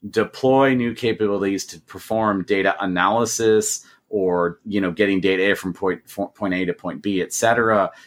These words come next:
in the cloud is massively transformative, massively. Um, and one of the very important things for the soc is if it's gonna go put its stuff in the cloud, it's gotta get really good about how to secure that stuff in the cloud as well. And for that matter, which cloud,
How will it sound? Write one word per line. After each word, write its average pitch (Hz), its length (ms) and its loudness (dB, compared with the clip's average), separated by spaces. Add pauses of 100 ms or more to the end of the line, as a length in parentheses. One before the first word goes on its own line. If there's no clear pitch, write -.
(120)
in 131 180 2
the 131 80 2
cloud 104 420 2
is 98 280 -2
massively 135 680 2
transformative, 92 960 -6 (460)
massively. 107 720 -4 (480)
Um, 101 540 2 (120)
and 107 580 0 (280)
one 117 240 0
of 139 100 2
the 123 80 0
very 117 300 0
important 110 380 -4
things 104 220 -4
for 90 80 -14
the 101 80 -4
soc 131 340 0
is 98 120 -6
if 104 120 -2
it's 135 140 -4
gonna 139 200 0
go 107 120 2
put 139 260 -2
its 117 160 -6
stuff 113 280 -2
in 107 80 -4
the 92 100 -6
cloud, 135 380 0 (180)
it's 165 200 -2
gotta 175 240 2
get 123 240 0
really 120 280 2
good 156 300 2
about 110 200 0
how 135 180 0
to 123 80 -2
secure 120 340 -2
that 113 180 -2
stuff 104 340 -2 (260)
in 110 120 -2
the 107 100 0
cloud 92 440 0
as 90 260 -6
well. 120 280 2
And 98 140 -2
for 113 100 -10
that 139 180 2
matter, 117 220 2
which 135 240 -2
cloud, 151 460 -2